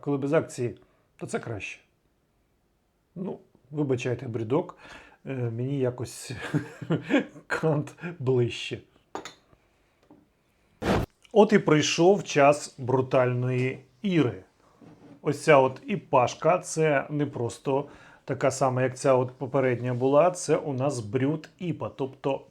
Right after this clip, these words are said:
максимально вибражений цукор, максимально сухе пиво, як вони говорять. Вісім відсотків алкоголю,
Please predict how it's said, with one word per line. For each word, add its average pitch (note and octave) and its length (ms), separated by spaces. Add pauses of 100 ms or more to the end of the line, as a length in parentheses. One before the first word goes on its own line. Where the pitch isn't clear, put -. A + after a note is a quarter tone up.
максимально D#3 1200
вибражений B2 800 (200)
цукор, D3 420 (340)
максимально D3 1000
сухе B2+ 600 (100)
пиво, A#2+ 260
як C#3 220
вони C#3+ 180
говорять. A2 380 (380)
Вісім A3+ 360
відсотків F3 760
алкоголю, D#3+ 880